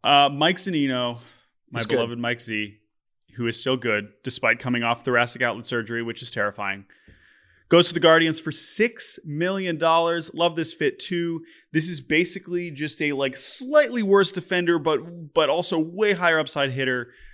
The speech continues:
Speaker 1: than Austin Hedges. Um, perfect. This is the perfect guy that you bring in. If you're not gonna trade prospects for Murphy and you believe in Bo Naylor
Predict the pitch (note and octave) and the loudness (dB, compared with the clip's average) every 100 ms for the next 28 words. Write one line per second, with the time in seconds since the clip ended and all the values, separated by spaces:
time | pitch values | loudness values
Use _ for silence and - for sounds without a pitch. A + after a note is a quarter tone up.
0 | - C#3+ C3+ B2 - A#2 C#3+ C3 C3+ C3 | -8 0 2 0 -2 -2 0 0 -2 -2
1 | - - _ _ _ B2 A#2 A#2 - A3 | -6 -10 _ _ _ 0 0 -2 -4 -4
2 | A3 F#3+ D#3+ - F#3 F#3 D#3+ D#3+ - - | -2 -2 -4 -2 0 0 0 0 0 -4
3 | - G#3+ G3+ G3+ D3 C3+ B2+ C#3 C3+ C3 | 0 0 0 -2 0 -2 -2 -4 -6 -6
4 | A#2+ A#2 B2 A#2+ A#2 C3+ D3 _ _ _ | -8 -6 -6 -6 -8 -8 -12 _ _ _
5 | A#2 B2+ C#3+ F#3+ A3 F#3+ F#3+ E3+ D#3 D3 | -4 0 0 0 -4 -4 -4 0 -2 -2
6 | C#3 - B2+ A#2 A2 A#2+ A2+ - _ B2 | -8 -8 -8 -8 -8 -10 -10 -14 _ -4
7 | B2 G#2+ A2 C3 E3 F3 C#3+ C#3 C3+ C3 | -2 -2 -4 -4 -2 -2 4 4 6 0
8 | C#3+ D#3+ E3 | -2 -4 -8